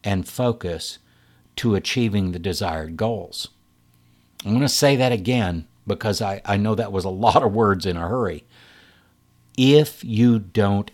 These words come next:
express the urgency and importance and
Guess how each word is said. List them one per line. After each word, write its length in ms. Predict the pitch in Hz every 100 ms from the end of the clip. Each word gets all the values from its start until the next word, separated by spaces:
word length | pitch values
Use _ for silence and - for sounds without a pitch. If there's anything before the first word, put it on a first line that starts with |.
| _
express 1080 | 117 110 - - - 98 82 80 - - - - _ _ _ _ _
the 180 | 101 101
urgency 680 | 117 110 117 123 110 - 107
and 100 | 95
importance 920 | 90 80 - 104 101 82 80 - - - _ _ _ _ _ _ _ _ _ _ -
and 540 | 107 101 95 90 104